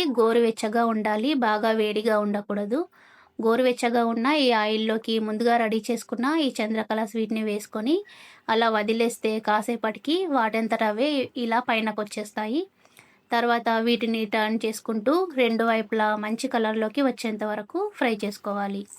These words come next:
ఇలా మంచి గోల్డెన్ కలర్లోకి వచ్చిన తర్వాత వీటిని తీసుకొని గోరువెచ్చగా ఉన్న షుగర్ సిరప్లో వేసుకోవాలి. షుగర్ సిరప్ అనేది గోరువెచ్చగా ఉండాలి. ఈ చంద్రకళ స్వీట్స్‌ని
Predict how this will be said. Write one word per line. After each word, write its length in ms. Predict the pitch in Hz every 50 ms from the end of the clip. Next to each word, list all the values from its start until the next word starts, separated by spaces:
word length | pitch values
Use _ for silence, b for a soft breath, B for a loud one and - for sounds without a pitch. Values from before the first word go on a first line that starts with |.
| - _ _ - - b b b b b b b b
ఇలా 200 | - 240 240 233 233 226
మంచి 360 | 220 220 226 233 226 - 254 247
గోల్డెన్ 420 | 214 220 214 220 220 220 226 233
కలర్లోకి 520 | 233 226 220 233 226 226 220 226 220 269 269
వచ్చిన 340 | 262 226 208 - - 226 226
తర్వాత 460 | 220 214 220 208 214 214 214 208 - 294 349 403 415 B B B B B B B B -
వీటిని 380 | 233 240 240 240 233 233 233 208
తీసుకొని 560 | 233 226 226 220 - - 226 220 220 220 220 220 226 233 202
గోరువెచ్చగా 680 | 208 226 233 240 254 247 247 240 - 240 220 240 226 220
ఉన్న 220 | 220 220 220 240 302 339 330
షుగర్ 340 | 320 262 233 226 226 220
సిరప్లో 400 | - 247 233 220 208 - 254 294
వేసుకోవాలి. 720 | 294 269 240 208 - - - 226 214 208 208 208 202 196 196 - _ _ _ _ _ _ _ _ -
షుగర్ 320 | - - 240 226 254 254 -
సిరప్ 300 | - 262 233 208 - 233
అనేది 300 | 226 220 220 220 294 311
గోరువెచ్చగా 680 | 294 - 247 226 220 226 220 220 214 - 214 208 233 220 214
ఉండాలి. 440 | 220 214 208 208 208 208 220 285 359 415 415 B B B B B B B B B 247
ఈ 80 | 240
చంద్రకళ 580 | 233 233 220 214 220 220 226 233 233 233 233 233 226 220 220 214 220 B B B B B B B B B B B -
స్వీట్స్‌ని 600 | - - 240 233 233 233 - - - 220 214